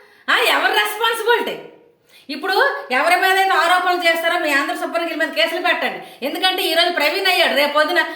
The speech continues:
ఈ ఎవడెవడో రూప-, ఎవ-, ఎవరు చనిపోయినా ఇక్కడ ఇదే పని చేస్తారు. చూసారా మొన్న విజయ్ కుమార్ ఏమన్నాడు ఒక వీడియోలో,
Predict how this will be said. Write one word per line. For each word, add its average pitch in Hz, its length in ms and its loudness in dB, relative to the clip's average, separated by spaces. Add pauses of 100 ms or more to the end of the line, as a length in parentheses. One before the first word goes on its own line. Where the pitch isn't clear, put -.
(140)
ఈ 254 40 -2
ఎవడెవడో 330 580 4
రూప-, - 480 -2
ఎవ-, 247 160 2
ఎవరు 269 380 2
చనిపోయినా 381 400 2
ఇక్కడ 381 120 0
ఇదే 349 240 0
పని 381 320 2
చేస్తారు. 339 680 0 (200)
చూసారా 370 300 2
మొన్న 330 180 0
విజయ్ 330 240 -4
కుమార్ 392 200 2
ఏమన్నాడు 370 440 2
ఒక 330 200 0
వీడియోలో, 339 380 2